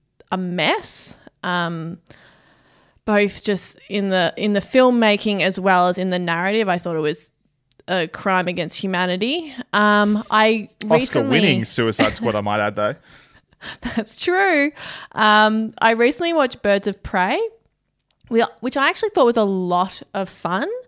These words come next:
Speaker 1: um,
Speaker 2: Mm.
Speaker 1: which I think is what I have found lacking in a lot of the other films coming from D C. So I enjoyed that for what it was. It wasn't a masterpiece, but it was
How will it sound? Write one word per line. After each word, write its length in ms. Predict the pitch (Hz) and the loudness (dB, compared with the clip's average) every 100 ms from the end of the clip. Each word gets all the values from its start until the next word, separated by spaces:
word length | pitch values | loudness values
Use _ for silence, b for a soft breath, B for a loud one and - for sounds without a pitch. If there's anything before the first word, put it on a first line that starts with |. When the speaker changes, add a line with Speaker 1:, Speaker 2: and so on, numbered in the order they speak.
| B B B - | B B B -4
Speaker 1:
um, 440 | 190 180 180 180 | 0 2 2 -2
Speaker 2:
Mm. 60 | 185 | -6
Speaker 1:
which 140 | 202 | -2
I 120 | 208 202 | 0 -2
think 340 | - 190 185 | -2 -4 -4
is 340 | - 190 - | -4 -4 -6
what 460 | 196 170 160 - _ - | -4 0 0 -2 _ -6
I 280 | 175 165 175 | -2 -2 -2
have 200 | 175 170 | -6 -6
found 380 | 180 175 170 | -4 -4 -4
lacking 420 | 170 165 - 170 165 | -2 -4 -2 -6 -6
in 80 | |
a 80 | 165 | -6
lot 160 | 165 165 | -4 -4
of 80 | 160 | -4
the 100 | 165 | -2
other 180 | 160 | -2
films 420 | 165 180 170 170 - | -4 -4 -2 -6 -8
coming 260 | 165 175 | -8 -6
from 240 | 175 170 160 | -6 -8 -6
D 220 | 175 180 | -4 -4
C. 380 | 190 185 349 - B B | -2 -2 -4 -8 B B
So 140 | - 240 | 0 4
I 140 | 247 | 6
enjoyed 500 | 294 269 220 190 185 | 6 2 4 4 6
that 180 | 180 - | 2 2
for 140 | 208 | -2
what 180 | 180 185 | 2 0
it 120 | 170 | 0
was. 260 | 165 160 196 | 0 0 0
It 160 | 220 233 | 0 2
wasn't 260 | 269 202 | 0 0
a 40 | 170 | 0
masterpiece, 760 | 170 170 190 202 - 151 175 | 2 2 2 -6 -6 -6 -6
but 140 | - 170 | -2 -2
it 60 | |
was 340 | 170 175 - | -2 -6 -10